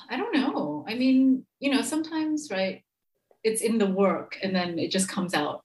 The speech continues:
in the translation, right? It's, there, there is that. I, I think there is that. And I don't know, I would, I would almost say that, like, it's all Budi Dharma at that point. And it's just, you know, you trying to,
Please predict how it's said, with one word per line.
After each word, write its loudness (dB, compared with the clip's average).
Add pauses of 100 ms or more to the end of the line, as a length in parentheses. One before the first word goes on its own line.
(100)
in -4
the -4
translation, -4 (140)
right? -14
It's, -14 (800)
there, 2
there 6
is 4
that. 0
I, 0
I -4
think -6
there -2
is -8
that. -16 (140)
And -10 (1200)
I -14
don't -6
know, -4
I 0
would, 0
I 0
would 2
almost 0 (320)
say -2
that, -4
like, -8
it's -10
all -6 (200)
Budi -6 (320)
Dharma -4
at -14
that -8
point. -6
And -4
it's -6
just, -10 (600)
you -4
know, -6
you -4
trying -6
to, -8